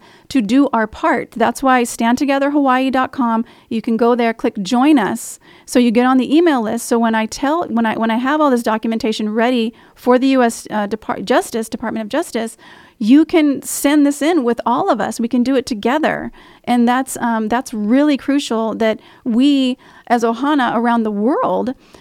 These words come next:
stand up against this evil. You know, it's so easy.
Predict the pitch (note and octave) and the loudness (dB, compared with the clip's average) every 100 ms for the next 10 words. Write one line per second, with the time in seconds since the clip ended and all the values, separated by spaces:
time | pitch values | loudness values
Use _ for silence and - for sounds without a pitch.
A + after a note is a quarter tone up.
0 | - - - - D4 D4 B3 D4+ G4 - | -20 -14 -4 0 2 4 2 0 -2 -4
1 | G#3+ C#4 F#4 A#3 - C4+ E4 A#3 G3+ A3+ | 0 0 0 -4 -2 0 2 0 -2 0
2 | A#3 A#3 - D#4 C4 D4 D4+ A#3+ A3+ | 0 -2 0 -2 2 2 2 2 -2